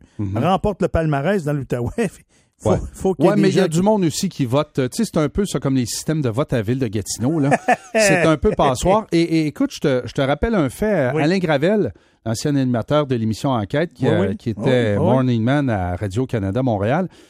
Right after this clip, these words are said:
Speaker 1: écoute, il a, il a, il a piqué une fouille en vélo.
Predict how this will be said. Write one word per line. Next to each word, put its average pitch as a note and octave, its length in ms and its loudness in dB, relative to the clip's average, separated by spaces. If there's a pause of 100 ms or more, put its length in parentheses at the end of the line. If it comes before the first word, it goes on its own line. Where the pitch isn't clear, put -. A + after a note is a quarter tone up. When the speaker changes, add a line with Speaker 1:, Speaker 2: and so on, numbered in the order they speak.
(420)
Speaker 1:
écoute, - 340 -6
il B2 100 0
a, A2+ 60 0
il A2 140 -2
a, F2+ 680 -2 (240)
il F#2+ 60 -14
a G2 40 -10
piqué - 240 -6
une C#3 80 -4
fouille G3 280 -4
en A#2+ 80 -2
vélo. B2 280 -2